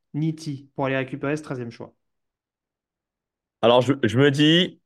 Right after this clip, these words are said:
Speaker 2: les Seattle Seahawks, en, en seize, s'ils restaient là, le joueur qui potentiellement pouvait, pourrait, pouvait l'attirer n'était, ne serait plus disponible parce qu'il y a,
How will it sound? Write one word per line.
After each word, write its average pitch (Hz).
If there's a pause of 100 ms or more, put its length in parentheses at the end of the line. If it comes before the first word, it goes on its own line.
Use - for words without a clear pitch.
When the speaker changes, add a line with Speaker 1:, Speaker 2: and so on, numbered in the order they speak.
(280)
Speaker 2:
les 110
Seattle 127
Seahawks, 139 (680)
en, 110
en 110
seize, 139
s'ils 104
restaient 120
là, 117 (140)
le 104
joueur 127 (600)
qui 92
potentiellement 123
pouvait, 110
pourrait, 107
pouvait 104
l'attirer 113 (460)
n'était, 110 (100)
ne 107
serait 107
plus 131
disponible 92
parce 82
qu'il 92
y 92
a, 95